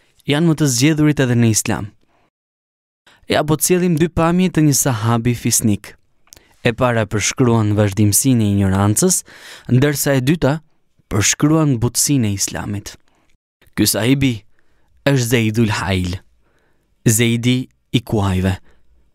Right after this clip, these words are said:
siç e quanin edhe njerëzit në kohën e ignorancës, dhe Zeidul Hajr, Zeidi i mirësisë. Ashtu siç e quajti edhe pejgamberi alayhis salam pas kalimit të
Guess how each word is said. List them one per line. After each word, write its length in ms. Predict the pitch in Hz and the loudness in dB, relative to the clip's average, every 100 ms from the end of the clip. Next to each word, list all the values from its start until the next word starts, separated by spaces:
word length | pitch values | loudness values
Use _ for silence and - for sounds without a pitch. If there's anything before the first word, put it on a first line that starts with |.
| - | -6
siç 220 | - 101 | -2 -2
e 40 | 95 | 0
quanin 380 | 117 123 117 107 | 0 2 2 2
edhe 140 | 101 | 2
njerëzit 460 | 104 117 120 113 117 | 2 2 2 0 0
në 80 | 107 | 0
kohën 280 | 123 123 120 | 0 2 4
e 80 | 113 | 4
ignorancës, 760 | 110 107 110 127 123 160 151 - - _ _ | 4 4 2 0 0 0 -2 -4 -16 _ _
dhe 180 | 120 107 98 | -2 0 0
Zeidul 360 | 113 117 120 107 | 0 2 0 -2
Hajr, 380 | - 104 101 87 _ _ _ _ | -4 -4 -4 -6 _ _ _ _
Zeidi 540 | 110 104 110 104 117 123 - | -2 2 2 2 0 0 -2
i 120 | 113 | 0
mirësisë. 580 | 104 98 - 104 - - _ _ _ _ - | 2 0 -2 -4 -4 -4 _ _ _ _ -8
Ashtu 300 | 98 - 143 | -4 0 0
siç 160 | 143 147 | 0 0
e 80 | |
quajti 460 | 123 156 160 151 156 | 2 2 2 2 0
edhe 100 | 131 | 2
pejgamberi 640 | 131 120 117 113 127 127 | 0 0 2 2 2 2
alayhis 300 | 117 113 110 113 | 2 2 0 0
salam 300 | 113 113 101 | 0 0 0
pas 220 | 104 - | -2 -2
kalimit 460 | - 104 110 117 | -2 2 4 4
të 80 | 113 | 2